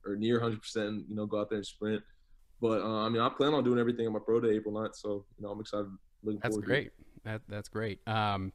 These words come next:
Speaker 2: is there a particular, like, drill that you've been, you know, maybe preparing for a little more than the rest, or, or, like, is there one that you're maybe more excited for than the rest, or anything like that?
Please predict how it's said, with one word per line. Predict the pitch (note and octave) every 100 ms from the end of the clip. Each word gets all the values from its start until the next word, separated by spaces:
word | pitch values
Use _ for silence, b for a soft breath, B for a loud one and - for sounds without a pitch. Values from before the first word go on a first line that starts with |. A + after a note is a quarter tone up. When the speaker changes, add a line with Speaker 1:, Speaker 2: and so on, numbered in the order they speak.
| -
Speaker 2:
is | C3 A#2
there | C3+
a | B2+
particular, | B2 - B2+ C#3 B2 A#2+ A2+ G#2+ -
like, | G2 F#2+
drill | - G2+ G2+ G#2+
that | A2 G#2
you've | G#2 G2
been, | G2+ G2+ G2 - - -
you | G#2
know, | G2 - -
maybe | G#2+ G#2
preparing | G2+ G#2+ - A#2+ A#2
for | C3 B2+
a |
little | C3+ C3+
more | C#3 C#3+ D3
than | D3+
the | D3
rest, | C#3+ D3 D3+ D3 -
or, | A#2 G#2+ G2+ A2
or, | G#2+ G#2+
like, | G#2+ G2+
is | G#2
there | G#2+
one | G#2+ A2
that | A2
you're | A2
maybe | G#2 G#2 G#2
more | G#2+ G#2
excited | - - E3 D#3+ D3+
for | D#3+ D#3 D3 D3
than | C#3
the | C#3
rest, | C3+ C3+ C#3 - G2+
or | G2+
anything | A2 G#2+ A#2
like | A2 A2
that? | A#2 B2